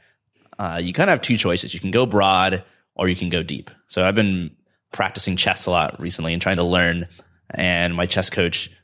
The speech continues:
I, I complain to him about this all the time. He's like, "Oh, look at the different moves." And it's like, "Well, there's, like, thirty different moves that I can make. But then for each one of those, I can go, you know, ten moves deep and try to analyze what's going on."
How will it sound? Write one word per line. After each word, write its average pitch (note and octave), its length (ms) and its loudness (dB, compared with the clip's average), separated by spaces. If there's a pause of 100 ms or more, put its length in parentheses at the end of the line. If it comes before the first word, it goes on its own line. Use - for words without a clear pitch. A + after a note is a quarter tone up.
(140)
I, E2+ 180 2
I F2 60 -2
complain F#2+ 340 0
to G2 40 -2
him F#2 60 0
about F2 160 0
this - 120 -4
all F2 80 0
the D#2 60 -8
time. - 280 -4
He's - 120 -12
like, F#2 100 0
"Oh, C#3+ 60 4
look B2 140 4
at A#2 60 0
the A#2+ 40 2
different G#2 240 0
moves." - 300 -4
And F#2+ 100 -2
it's F2 80 -2
like, F#2+ 120 0
"Well, C3 160 4
there's, C3 140 4
like, - 280 -2 (220)
thirty E3+ 260 2
different C3+ 260 2
moves G2+ 280 4
that F#2 80 -2
I D2 80 -2
can E2 160 -8
make. E2+ 320 -4 (260)
But G#2 60 2
then G#2+ 100 4
for G2 100 -2
each A2 220 2
one G2+ 220 4
of F#2 80 0
those, F2 420 0 (300)
I F#2+ 100 0
can G2+ 180 0
go, F#2 280 4
you F2 120 -2
know, E2+ 200 -6
ten A2+ 380 0
moves G#2 340 4
deep F#2+ 260 2
and F#2 80 -2
try F#2+ 100 0
to F#2 80 2
analyze F2+ 460 0
what's F2+ 240 0
going F2+ 260 0
on." F2+ 400 0